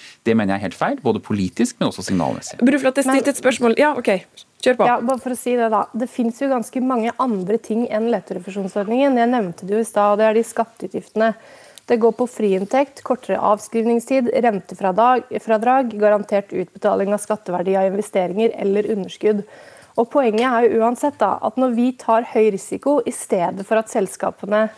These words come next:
Speaker 3: tar mye av den risikoen, så gjør vi jo det, akkurat som Henrik sier, fordi vi vil ha høy aktivitet på norsk sokkel. Og da har vi absolutt mulighet for å få høy avkastning, men etter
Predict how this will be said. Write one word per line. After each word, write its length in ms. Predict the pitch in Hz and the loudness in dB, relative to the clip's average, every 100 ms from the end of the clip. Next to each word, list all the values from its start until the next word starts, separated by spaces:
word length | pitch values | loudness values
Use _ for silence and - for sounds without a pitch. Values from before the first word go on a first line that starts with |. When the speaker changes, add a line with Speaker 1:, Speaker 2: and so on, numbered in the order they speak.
| - | -8
Speaker 3:
tar 240 | - 208 220 | 0 2 2
mye 160 | 202 | 2
av 140 | 196 196 | 0 -2
den 100 | 175 | -4
risikoen, 400 | - 269 320 370 - - - _ | -4 2 2 0 -8 -20 -20 _
så 80 | - | 2
gjør 300 | 294 226 196 | 4 4 4
vi 80 | 277 | 4
jo 80 | 320 | 4
det, 140 | 254 220 | 4 2
akkurat 320 | 226 247 240 | 0 -2 0
som 140 | 277 | 0
Henrik 320 | 214 220 254 | 2 2 0
sier, 240 | - 220 226 | 2 2 2
fordi 240 | 247 214 208 | -2 -2 -2
vi 100 | 240 214 | -2 0
vil 180 | 226 240 | -2 2
ha 160 | 214 220 | 2 2
høy 140 | 202 185 | 0 -2
aktivitet 560 | 190 226 233 196 185 - | -2 -2 0 -2 -4 -4
på 80 | 226 | -4
norsk 240 | 220 - | -4 -8
sokkel. 400 | - 226 311 294 - _ _ _ - _ - | -10 -2 0 0 -4 _ _ _ -20 _ -2
Og 140 | 254 220 | 0 4
da 200 | 240 269 | 4 4
har 200 | 233 196 | 2 2
vi 120 | 254 - - | 0 -2 -6
absolutt 520 | - - - 311 330 | -8 -8 -2 0 0
mulighet 320 | 302 220 202 | 0 2 0
for 160 | - 240 | 0 -2
å 60 | 233 | 2
få 200 | 226 226 | 0 2
høy 160 | 220 208 | 2 2
avkastning, 560 | 190 - 208 - 302 | 0 -4 -6 -2 0
men 140 | 254 240 | 0 -2
etter 180 | 240 | -4